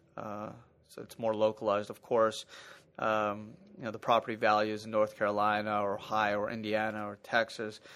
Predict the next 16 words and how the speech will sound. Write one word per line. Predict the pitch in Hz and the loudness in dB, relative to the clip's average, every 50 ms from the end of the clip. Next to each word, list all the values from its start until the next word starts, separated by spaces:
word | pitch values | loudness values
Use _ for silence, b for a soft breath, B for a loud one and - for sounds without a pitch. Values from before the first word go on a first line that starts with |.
| B B B B B _ - - | B B B B B _ -8 -6
uh, | 113 110 107 110 110 - - - - | -4 -2 -2 -2 -4 -6 -8 -12 -10
may | 127 120 120 | -6 -4 -2
not | 117 113 110 110 - | -2 -2 -2 -2 -4
be | - 123 113 | -6 -4 -4
as | 110 107 110 | -4 -4 -6
impacted | 117 117 104 117 110 110 107 - - 107 | -8 -6 -2 2 2 2 2 2 -4 -12
from | - - 110 | -10 -10 -12
a | 110 | -10
Greek | 101 - 113 113 113 113 - | -10 -8 -6 -6 -6 -4 -2
meltdown | 113 107 107 107 - - 110 104 107 107 | 0 0 0 -2 -2 -4 -4 -4 -4 -4
or | 104 101 101 | -6 -8 -10
Spanish | - - - 120 117 117 110 - | -6 -2 0 0 0 0 -2 -4
meltdown | - 117 107 107 107 - 107 107 107 104 104 | -2 -2 -2 -2 -2 -2 -2 0 0 -2 -4
or | 101 | -6
Portuguese | - - - 170 143 - - - - 113 113 117 | -8 -4 -2 -2 -2 -4 -6 -10 -10 -10 -8 -4
meltdown | 113 110 107 107 - - 110 107 107 107 110 | -4 -2 -2 -4 -4 -4 -4 -4 -4 -6 -8